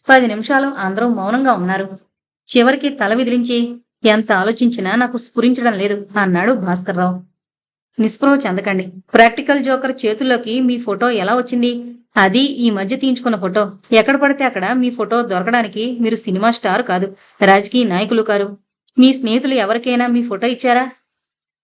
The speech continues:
"లేదు, ఎవరూ నా ఫోటో అడగను లేదు, నేను ఇవ్వను లేదు." "పోనీ ఈ మధ్య మీరు ఫోటో ఎప్పుడు తీయించుకున్నారు? ఎక్కడ తీయించుకున్నారు? ఎవరు తీశారు?" "ఐదేళ్ల క్రితం మా బావమరిది పెళ్లిలో ఒక గ్రూప్ ఫోటో తీశారు.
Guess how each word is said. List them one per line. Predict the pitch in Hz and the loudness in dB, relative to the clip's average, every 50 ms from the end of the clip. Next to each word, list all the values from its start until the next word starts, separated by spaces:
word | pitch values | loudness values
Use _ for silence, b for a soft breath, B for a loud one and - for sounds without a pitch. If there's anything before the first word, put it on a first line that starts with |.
| _ _ - 240 | _ _ -6 -2
"లేదు, | 208 202 208 208 208 196 - _ _ _ - 233 | 2 4 4 2 2 -2 -8 _ _ _ 2 4
ఎవరూ | 214 202 208 226 269 294 | 6 6 6 4 2 2
నా | 277 262 254 | 2 0 0
ఫోటో | 247 247 226 202 190 233 | -2 -2 -6 -4 -2 -2
అడగను | 233 208 190 185 196 202 233 | -2 -2 -2 -2 -2 -2 -2
లేదు, | 240 254 247 247 277 302 269 262 - - | 0 0 0 0 -2 -2 -4 -4 -6 -4
నేను | 220 226 226 | -2 -2 0
ఇవ్వను | 202 185 175 185 226 254 247 | 0 -2 0 0 2 2 2
లేదు." | 226 208 202 208 202 - _ _ _ _ _ _ _ _ _ _ _ _ _ _ _ _ _ _ - | 2 0 -2 -4 -6 -10 _ _ _ _ _ _ _ _ _ _ _ _ _ _ _ _ _ _ 0
"పోనీ | 233 220 208 214 | 2 2 2 0
ఈ | - 254 - 226 240 240 | -2 -4 -2 0 2 2
మధ్య | 220 202 196 185 233 262 | 2 0 -2 -2 0 0
మీరు | 262 262 262 | 0 0 -2
ఫోటో | 254 - - 185 190 240 | -4 -4 -6 -4 -2 -2
ఎప్పుడు | 247 208 185 185 247 254 | 0 0 -2 -2 -2 -2
తీయించుకున్నారు? | 254 247 240 240 - 240 233 226 226 233 233 226 - 214 | -2 -2 -2 -2 -2 0 0 0 0 0 -2 -4 -4 -4
ఎక్కడ | 190 185 196 247 277 | -2 0 0 0 0
తీయించుకున్నారు? | 269 262 254 - - 247 240 240 240 240 240 240 - | 0 0 0 0 0 0 2 2 0 -2 -4 -6 -4
ఎవరు | 185 180 202 262 | -2 0 0 0
తీశారు?" | 285 277 262 240 254 247 247 247 247 247 247 _ _ _ _ _ _ _ _ _ _ _ _ _ _ _ _ _ _ _ - | -2 -2 -2 0 0 0 0 0 -2 -4 -8 _ _ _ _ _ _ _ _ _ _ _ _ _ _ _ _ _ _ _ 0
"ఐదేళ్ల | 202 208 214 190 196 190 202 233 | 0 2 2 0 0 0 -2 -2
క్రితం | 233 247 220 - 202 196 233 262 254 240 | 0 -2 -2 -2 -2 -2 0 0 0 0
మా | 220 220 220 | 0 0 -2
బావమరిది | 190 175 180 175 185 208 233 247 254 240 240 | -2 -2 -2 -2 0 0 0 0 0 -2 -4
పెళ్లిలో | 240 214 190 208 202 196 180 | -4 -4 -4 -2 -2 -2 -2
ఒక | 202 226 247 240 240 | -2 -2 -2 -4 -4
గ్రూప్ | 196 175 196 247 262 254 | -4 -2 -2 -2 -2 -2
ఫోటో | 262 240 240 233 | -2 -2 -2 -2
తీశారు. | 233 190 175 180 196 180 185 180 | -2 -2 -4 -2 -2 -2 -2 -2